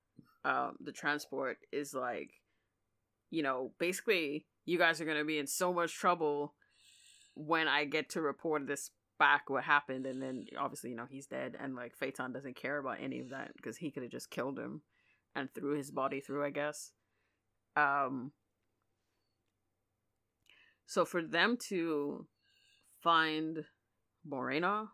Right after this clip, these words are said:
I guess, on the other end, and, like, if she's actually strong, or there are some people through there that have, like, speed run the whole, um, murder as many people as possible thing and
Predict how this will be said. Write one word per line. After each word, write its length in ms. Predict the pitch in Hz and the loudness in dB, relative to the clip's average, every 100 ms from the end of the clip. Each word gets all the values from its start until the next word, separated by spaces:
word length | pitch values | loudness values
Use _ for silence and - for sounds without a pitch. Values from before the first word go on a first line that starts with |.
| - | -8
I 60 | |
guess, 160 | 175 180 | -6 -4
on 100 | 175 | -2
the 120 | 175 | -2
other 180 | - 180 | -2 -2
end, 400 | 147 180 180 190 | -4 -4 -6 -10
and, 220 | - 135 | -10 -8
like, 160 | 139 139 | -6 -6
if 100 | - | -8
she's 260 | - 151 170 | -4 -2 0
actually 440 | 170 - 175 170 | -4 -4 -6 -6
strong, 500 | - 165 170 170 175 - - - _ _ _ _ - | -6 -2 0 -2 -6 -16 -20 -20 _ _ _ _ 4
or 500 | 151 147 143 139 143 | 6 8 6 2 0
there 220 | - 156 | 0 0
are 40 | 143 | 2
some 140 | 170 | -2
people 600 | 202 180 160 151 147 143 - | -4 -2 -2 0 -2 -4 -4
through 180 | 156 151 | -2 0
there 220 | 131 135 | 0 0
that 140 | 135 | -2
have, 160 | 156 - | -6 -4
like, 280 | 139 127 - | -4 -4 -8
speed 440 | - - 151 143 | -12 -4 -2 0
run 440 | 147 143 147 151 147 _ _ - | 0 0 -2 -6 -14 _ _ -6
the 120 | 135 | -6
whole, 580 | - 135 135 139 147 - _ _ - - - _ _ - | -4 -4 -4 -6 -8 -12 _ _ -16 -16 -20 _ _ -6
um, 420 | 143 123 120 107 - _ _ | -2 0 -2 -6 -14 _ _
murder 360 | 139 147 147 147 | -4 0 2 2
as 120 | 143 | 0
many 180 | 143 139 | -2 -2
people 340 | 139 147 143 139 | -4 -6 -4 -4
as 100 | - | -4
possible 520 | - 135 - 135 143 | -6 -6 -6 -10 -8
thing 520 | - 135 135 131 139 | -6 -8 -8 -10 -10
and 280 | - 131 120 | -8 -6 -8